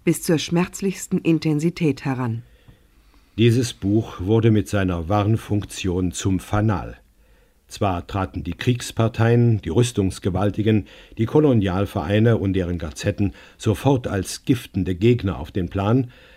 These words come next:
Speaker 2: aber aus den zögerlichen tausend Exemplaren der Erstauflage waren fünfzehn Jahre danach bereits mehrere hunderttausend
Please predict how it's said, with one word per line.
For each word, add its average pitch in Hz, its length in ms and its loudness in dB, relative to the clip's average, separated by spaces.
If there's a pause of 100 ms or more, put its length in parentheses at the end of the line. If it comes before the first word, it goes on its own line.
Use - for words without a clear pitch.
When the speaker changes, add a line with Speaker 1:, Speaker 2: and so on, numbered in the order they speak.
(320)
Speaker 2:
aber 139 320 4
aus 117 260 2
den 107 320 4
zögerlichen 127 880 2
tausend 131 420 0
Exemplaren 95 720 0
der 87 120 -2
Erstauflage 95 800 -2 (340)
waren 98 320 0
fünfzehn 104 540 0
Jahre 82 300 -4
danach 101 480 -4 (260)
bereits 107 460 0
mehrere 104 580 2
hunderttausend 82 880 0